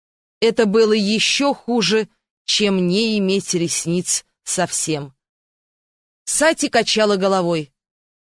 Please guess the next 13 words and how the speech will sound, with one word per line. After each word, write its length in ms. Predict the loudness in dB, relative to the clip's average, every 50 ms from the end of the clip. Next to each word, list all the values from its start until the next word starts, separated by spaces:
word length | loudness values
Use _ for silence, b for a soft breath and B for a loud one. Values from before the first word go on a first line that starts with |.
| _ -4 0
«Разве 520 | 4 6 6 6 4 4 0 0 0 2
вас 360 | 4 4 4 4 2 -2 -2
не 100 | -2 -2
предупреждали, 840 | 0 0 0 0 0 0 0 0 0 0 0 4 4 4 4 4 4
ваше 340 | 4 4 4 4 2 0 0
высочество, 840 | 0 -2 0 2 2 2 2 2 0 0 0 -2 -2 -2 -4 -4 b b b b b b
что 280 | b -2 2 2 2 4 6
мазать 340 | 4 4 4 4 0 -2 -2
слишком 600 | -2 0 2 4 4 4 2 2 2 2 2 2
много 320 | 2 2 2 2 2 2 0
и 100 | 0 0
часто 440 | 2 0 2 0 0 -2 -4 -2
нельзя?» 480 | -2 0 -2 -2 0 2 2 2 2